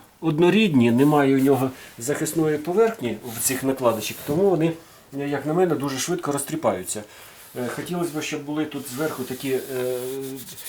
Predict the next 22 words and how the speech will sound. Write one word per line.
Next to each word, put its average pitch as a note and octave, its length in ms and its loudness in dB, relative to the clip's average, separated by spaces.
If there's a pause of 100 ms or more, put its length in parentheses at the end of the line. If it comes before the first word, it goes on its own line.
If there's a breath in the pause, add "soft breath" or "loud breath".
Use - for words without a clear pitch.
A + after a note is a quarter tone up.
(220 loud breath)
усіх C3 280 0
плиткорізів, D#3+ 500 0
які A#2 200 -4
зараз A2+ 220 0
постачаються, G#2+ 800 -4
тут B2 220 -6
зверху, D#3+ 380 -4 (720 loud breath)
е, B2+ 220 -2
такі, D3+ 320 -2 (120)
як C3 240 -2
ось, B2+ 200 -4
бачите, C3 340 -4
як A#2 180 -4
тут A2+ 180 -2
зроблено. G#2 480 -2 (120)
Чомусь A#2 260 -2
в - 100 -6
цьому E3+ 220 2
Хейзері A2+ 500 2
вони C3 160 0
зробили A#2+ 460 0
зверху B2+ 440 2